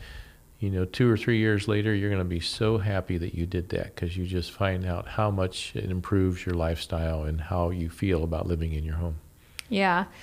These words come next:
Speaker 2: Well, and I think, too, there's been a lot of complexity added to the kind of electrical lighting outlet situation of a, of even a kitchen.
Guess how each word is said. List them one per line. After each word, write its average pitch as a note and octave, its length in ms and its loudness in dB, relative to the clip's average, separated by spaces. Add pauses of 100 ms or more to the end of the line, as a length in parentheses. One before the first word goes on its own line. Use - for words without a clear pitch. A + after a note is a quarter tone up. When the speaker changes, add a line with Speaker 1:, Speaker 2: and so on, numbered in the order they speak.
(260)
Speaker 2:
Well, C4+ 100 4
and D4 80 6
I F4+ 80 8
think, F#4+ 200 4
too, C4 220 6
there's A3+ 200 4
been A3 140 6
a A3 80 6
lot G#3 160 8
of F3+ 100 0
complexity F3+ 680 2
added D#3+ 440 4
to D#3+ 180 0
the E3 260 2
kind - 180 0
of D#3+ 120 0
electrical E3+ 960 2
lighting E3+ 540 2
outlet F3 500 2
situation F3+ 600 0
of F3+ 140 0
a, F3 220 2
of F#3 200 4
even F#3 220 4
a F3 60 2
kitchen. F3 540 -2